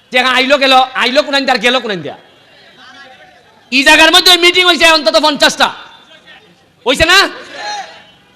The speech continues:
আর আওয়াজের যন্ত্রণায় মসজিদে নামাজ পর্যন্ত ফরন গেছে না, কিন্তু অত আওয়াজ হইছে, ক টাকা বরাদ্দ হইছে, এই আওয়াজটা থেকে উঠলাম না কোনোদিন। কি কবাল আমার দেখুন,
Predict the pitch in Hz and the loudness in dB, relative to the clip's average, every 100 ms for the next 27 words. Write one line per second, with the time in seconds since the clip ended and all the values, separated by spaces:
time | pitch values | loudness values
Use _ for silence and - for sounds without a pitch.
0 | _ - 233 254 - 262 311 302 277 302 | _ -2 -2 -2 -2 2 2 2 0 0
1 | 294 302 277 277 269 269 302 302 294 285 | 0 2 2 0 -4 -6 -4 0 0 0
2 | 277 254 226 240 233 196 131 - 403 415 | -2 -2 -2 -2 -6 -8 -12 -16 -16 -14
3 | 415 - 784 740 370 - - - 269 302 | -14 -16 -16 -18 -20 -20 -10 -4 -4 0
4 | 302 302 330 339 359 403 370 370 233 - | 0 2 4 6 4 2 2 2 2 -4
5 | - - - - - 349 349 349 370 370 | -18 -20 -20 -8 0 2 2 2 4 4
6 | 403 392 415 370 381 359 359 370 - 415 | 4 4 2 2 2 4 6 4 4 2
7 | 415 392 349 320 320 302 277 240 156 123 | 4 4 4 4 2 2 2 2 0 -8
8 | - - - - - - 539 - - _ | -10 -8 -8 -8 -10 -12 -18 -20 -20 _
9 | _ _ _ _ - 175 285 285 285 302 | _ _ _ _ -2 -2 0 2 4 4
10 | 302 269 247 254 302 | 2 0 0 2 2